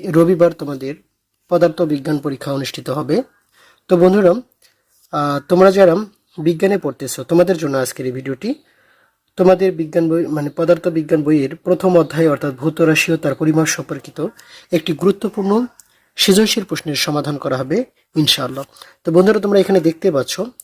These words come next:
যে স্লাইড ক্যালিপার্সের ভার্নিয়ার ধ্রুবক জিরো পয়েন্ট জিরো ওয়ান সেন্টিমিটার। উক্ত স্লাইড ক্যালিপার্স দিয়ে একটি গোলকের ব্যাস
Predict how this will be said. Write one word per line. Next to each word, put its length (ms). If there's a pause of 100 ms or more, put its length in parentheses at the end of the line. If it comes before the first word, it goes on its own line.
যে 180
স্লাইড 380
ক্যালিপার্সের 580
ভার্নিয়ার 520
ধ্রুবক 360 (560)
জিরো 320
পয়েন্ট 400
জিরো 220
ওয়ান 200
সেন্টিমিটার। 640 (880)
উক্ত 260
স্লাইড 460
ক্যালিপার্স 520
দিয়ে 240
একটি 240
গোলকের 400
ব্যাস 260